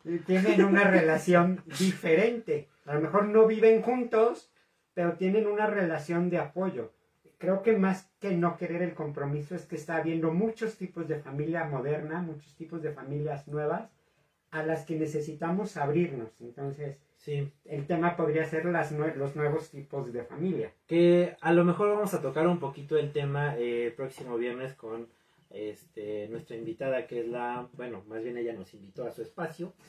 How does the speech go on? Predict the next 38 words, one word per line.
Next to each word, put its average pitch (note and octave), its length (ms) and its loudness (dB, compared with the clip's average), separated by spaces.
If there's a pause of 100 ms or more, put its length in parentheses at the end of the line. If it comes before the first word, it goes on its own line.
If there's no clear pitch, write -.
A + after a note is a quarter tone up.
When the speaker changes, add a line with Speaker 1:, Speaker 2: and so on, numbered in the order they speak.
(100)
Speaker 1:
Sí, - 80 -10 (160)
porque A2+ 200 -2
es C3 140 0
Speaker 2:
Este, C3+ 140 -8
Speaker 1:
sección A#2+ 320 0
Visitando B2+ 580 -6
A. F3 220 6
Speaker 2:
porque A#2 220 -8
es A#2 60 -16
sección C3 340 -8
Visitando C#3+ 600 -6
A E3+ 280 -4
con D3 400 -6
la B2 80 -8
maestra B2 320 -12
Sugari B2+ 360 -6
Lima. F#3 420 0 (340)
Vamos C3 320 -6
a C3+ 60 -6
tocar C3+ 400 -2
el B2+ 140 -4
tema A#2+ 260 -6
del A#2 180 -2
cobiamor. C#3 540 -2 (560)
Igual C3+ 400 -2
viernes D3 440 0
a B2+ 60 -4
las A2+ 180 -6
siete A#2+ 240 -10
de A#2 140 0
la B2 80 -6
noche C#3+ 260 -6
estaremos A2+ 420 -10
por A#2+ 200 -8
aquí B2 360 -8 (440)
para C#3 320 -6
que, D3 500 -4
este, G2+ 680 -14